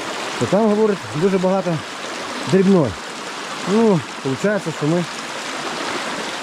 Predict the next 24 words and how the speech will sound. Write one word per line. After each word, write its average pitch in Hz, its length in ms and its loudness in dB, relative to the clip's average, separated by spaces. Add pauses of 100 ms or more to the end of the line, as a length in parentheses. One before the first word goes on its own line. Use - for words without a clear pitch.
(360)
ще 165 100 2
й 175 100 4
за 165 80 0
лисички 170 480 2 (340)
можемо 143 300 4
приїхати. 131 480 2 (100)
А 151 40 4
ну, 214 120 6 (180)
Рішка, 139 280 0 (1040)
давай, 147 260 4 (600)
постій 175 460 4
трошки, 202 300 0 (200)
зараз, 135 200 2 (140)
я 143 80 0
побачив 160 440 0
гриб, 180 140 4 (840)
може 139 180 4
білий, 120 320 2 (160)
а 101 60 -2
ну. 110 100 0 (2000)
Та, 156 160 0
друзі, 123 320 2 (520)
білий 214 240 6
гриб. 147 220 4